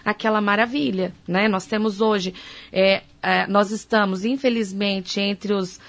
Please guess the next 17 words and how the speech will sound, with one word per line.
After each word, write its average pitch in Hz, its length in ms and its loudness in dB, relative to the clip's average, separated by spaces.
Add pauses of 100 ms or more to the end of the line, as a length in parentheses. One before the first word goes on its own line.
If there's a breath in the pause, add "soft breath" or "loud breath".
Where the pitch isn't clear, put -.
(300 loud breath)
cinco 254 600 0
mais 202 520 4
do 202 140 2
mundo, 226 640 2 (120)
né, 240 400 2
em 240 120 2
números 240 480 2
de 247 220 -2
população 330 520 -2
carcerária. 349 640 4
Nós 190 160 -4
temos 214 320 -2
mais 233 480 6
de 359 100 -2
setecentos 262 840 -2
mil 247 400 4
indivíduos 240 680 0